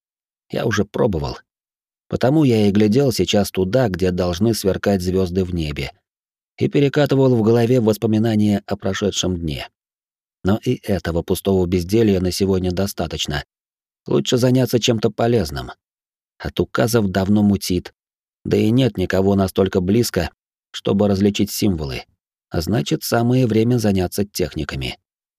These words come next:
Мой набор беден и слаб. Не хватает многого. В сравнении с простыми ватажниками все не так плохо, но стоит глядеть лишь на лучших, боевых братьев Мериота, тех, с кем он вырос, прошел самые тяжелые схватки.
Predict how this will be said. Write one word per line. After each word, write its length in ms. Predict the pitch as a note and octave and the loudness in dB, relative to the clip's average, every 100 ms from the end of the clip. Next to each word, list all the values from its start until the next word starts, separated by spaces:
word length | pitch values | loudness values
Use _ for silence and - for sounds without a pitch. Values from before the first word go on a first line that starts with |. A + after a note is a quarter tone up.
| _ | _
Мой 260 | - B2 C3+ | -2 0 2
набор 400 | A#2 A2 A2 A2 | 2 4 4 4
беден 440 | F#2+ A2+ A#2+ A2 | 2 2 4 4
и 140 | G#2+ G#2+ | 2 -2
слаб. 380 | - G2 C2+ - _ _ _ _ | -2 -4 -6 -12 _ _ _ _
Не 80 | - | -4
хватает 480 | - F#2+ G2+ G2+ G2 | -2 0 2 0 0
многого. 480 | G#2+ A2+ E2 C#2+ - _ _ _ _ | -2 0 -2 -4 -8 _ _ _ _
В 60 | - | -2
сравнении 520 | A#2+ B2 C3+ B2+ A#2+ | 2 4 4 4 2
с 80 | A2 | 0
простыми 400 | A2+ G#2+ A#2+ A2+ | -2 0 2 2
ватажниками 720 | A2 G#2+ B2+ A#2+ A#2+ A#2 A#2 | 2 2 2 2 2 2 2
все 200 | G#2+ A2+ | 0 0
не 120 | A2+ | 0
так 180 | A2 G#2 | 0 -4
плохо, 460 | B2+ C#3 A2 C#2+ - _ _ _ _ | 0 0 0 -4 -8 _ _ _ _
но 160 | D#2 E2 | -6 -4
стоит 400 | - G#2+ A2 G#2 | -2 2 2 4
глядеть 400 | G#2 G2+ A2 G#2 | 2 4 2 2
лишь 260 | G#2+ G2+ | 2 2
на 140 | G#2+ G#2 | 2 2
лучших, 580 | A2 B2 - - - - _ _ _ - | 2 0 -2 -4 -10 -14 _ _ _ -6
боевых 440 | D#2+ F2 G#2 A#2 | -2 2 2 2
братьев 460 | G2 G#2+ G2+ G#2 - | 2 2 2 0 2
Мериота, 560 | G#2 A2 A2+ D#2 - - _ _ _ | 2 2 2 0 -6 -10 _ _ _
тех, 300 | - B2+ G2+ | 0 2 2
с 100 | - | -2
кем 200 | - G2 | 0 2
он 160 | F#2+ F#2 | 2 2
вырос, 440 | G#2 A#2+ G#2 - - _ | 2 2 2 -2 -14 _
прошел 400 | - E2 G#2+ G#2+ | -6 -2 0 0
самые 440 | - G2+ G2 F#2+ | 2 2 2 2
тяжелые 460 | F#2+ F#2+ F#2+ F#2 F#2 | 0 0 2 0 0
схватки. 540 | - F2 D2+ - C2 | -2 -4 -6 -8 -12